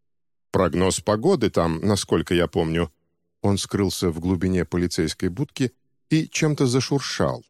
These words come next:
а потом вновь показался в окошке с крайне сочувствующим видом. «Неужели дождь?» Терпеть не могу мокнуть. Работать под дождём — сущее невезение.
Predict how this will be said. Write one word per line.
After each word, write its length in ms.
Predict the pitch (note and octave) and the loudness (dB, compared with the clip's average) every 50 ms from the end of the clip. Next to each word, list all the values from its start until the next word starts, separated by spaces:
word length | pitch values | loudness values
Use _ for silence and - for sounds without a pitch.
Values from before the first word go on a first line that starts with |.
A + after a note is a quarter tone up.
| _ _ _ _ | _ _ _ _
а 100 | C3 C3 | -2 0
потом 340 | D#3+ D#3 - G#3+ G3 E3+ | 0 0 2 2 2 4
вновь 340 | B2 A2 A#2+ C#3 F3+ E3+ - | 4 4 2 2 2 0 0
показался 580 | _ C3+ - - G#2 G2 G2+ B2 B2+ - - G2+ | _ -4 0 0 0 2 2 0 0 0 -2 0
в 80 | E2 | 0
окошке 520 | E2 E2 - - E3+ D3+ - - - C3+ - | 0 -2 0 -2 -2 -2 -2 -4 -4 -2 -2
с 120 | - - | -4 -8
крайне 440 | - - - A#2+ C3 C#3 C3+ C3 C3 | -2 0 2 2 2 2 0 0 -2
сочувствующим 1000 | A#2+ - G#2 F#2+ - - F#2+ F2 - - - F#2 F#2 F2 E2 - - F#2 E2+ D#2+ | -2 -2 -4 -4 -2 -2 -2 -4 -4 -6 -4 -2 -2 -2 -2 -4 -4 -4 -4 -4
видом. 420 | C#2+ D2 C#2+ B1+ C2+ C2 B1+ - _ _ _ _ _ _ _ _ _ _ _ _ _ _ _ _ | -4 -6 -6 -8 -8 -12 -12 -16 _ _ _ _ _ _ _ _ _ _ _ _ _ _ _ _
«Неужели 600 | - G#2 G#2+ G#2 G2+ F#2 E2+ D#2 F#2 G2+ G2+ G2+ | 0 2 4 4 4 2 2 2 2 2 2 2
дождь?» 540 | F#2+ D#2+ D2 D2 B1 - - - - - - _ _ _ _ _ _ _ _ _ _ _ _ _ _ _ _ _ _ | 0 0 -2 -6 -6 -6 -10 -10 -10 -12 -18 _ _ _ _ _ _ _ _ _ _ _ _ _ _ _ _ _ _
Терпеть 480 | _ - A#2 G#2 - - C3+ B2 - - | _ -2 -2 -2 0 -2 -4 -4 -2 -4
не 100 | G2 F#2 | -2 -2
могу 260 | F2 E2+ D#2+ F2 - | -2 -2 -2 -2 -4
мокнуть. 520 | F2 D#2 C#2+ - - - A#1+ - - - _ _ _ _ _ _ _ _ _ _ | -4 -4 -6 -8 -10 -14 -14 -14 -16 -20 _ _ _ _ _ _ _ _ _ _
Работать 640 | - G#2 G#2 G#2 F#2 G2 G2+ F2+ - F#2 D#2 - | 0 0 2 2 2 2 0 0 0 -4 -6 -6
под 200 | _ - F#2 D#2+ | _ -4 -4 -2
дождём — 600 | D#2 F#2 F#2+ F2+ F2+ E2+ G2 B2 A2+ F#2 D#2+ - - _ | 0 0 0 0 0 -2 -2 -2 -2 -2 -4 -6 -8 _
сущее 600 | - - - - F3+ - - - - F#2 F#2 F2+ | -8 -6 -4 -4 -6 -6 -6 -6 -2 -2 0 0
невезение. 680 | E2 E2 D#2 D#2+ D#2+ C#2+ C#2 C#2+ B1+ B1 A#1+ B1 - | 0 -2 -2 -2 -4 -4 -4 -6 -6 -8 -10 -12 -14